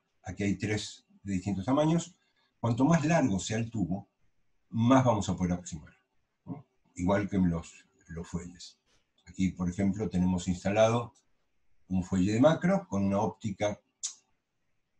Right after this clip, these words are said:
llamémosle antigua, una óptica que tiene los diafragmas dentro de la óptica. Las ópticas más modernas o, o que no son,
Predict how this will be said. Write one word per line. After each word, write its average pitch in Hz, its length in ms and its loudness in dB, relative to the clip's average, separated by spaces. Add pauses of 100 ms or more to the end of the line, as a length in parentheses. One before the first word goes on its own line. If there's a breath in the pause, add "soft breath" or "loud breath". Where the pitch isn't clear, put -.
(300)
llamémosle 180 560 8
antigua, 135 640 4
una 123 180 0
óptica 127 380 0
que 107 160 -2
tiene 139 560 4 (440)
los 127 220 4
diafragmas 127 920 2 (2000)
dentro 107 520 2
de 95 80 0
la 104 100 4
óptica. 98 640 -4 (240)
Las 95 340 -2
ópticas 113 360 -4
más 113 100 2
modernas 120 480 0
o, 92 40 -4
o 87 280 -12
que 92 100 -2
no 120 120 0
son, 110 440 -4